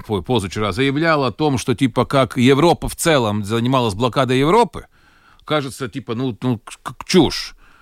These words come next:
А через пять минут, э, после этого у нас появляется наш эфир,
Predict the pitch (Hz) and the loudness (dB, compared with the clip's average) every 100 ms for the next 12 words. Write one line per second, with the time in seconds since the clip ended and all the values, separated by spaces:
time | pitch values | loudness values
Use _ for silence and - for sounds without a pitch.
0 | _ 123 - 185 147 196 196 165 175 165 | _ -2 4 2 4 2 0 0 -2 -2
1 | 143 147 143 139 139 131 117 - 160 185 | 0 2 4 4 2 -2 -6 -4 -2 0
2 | 208 175 143 135 135 190 214 - 156 131 | 0 0 0 0 0 2 0 -2 -4 0
3 | 139 123 123 151 139 123 98 117 90 | 0 0 0 0 0 -2 -2 -2 -2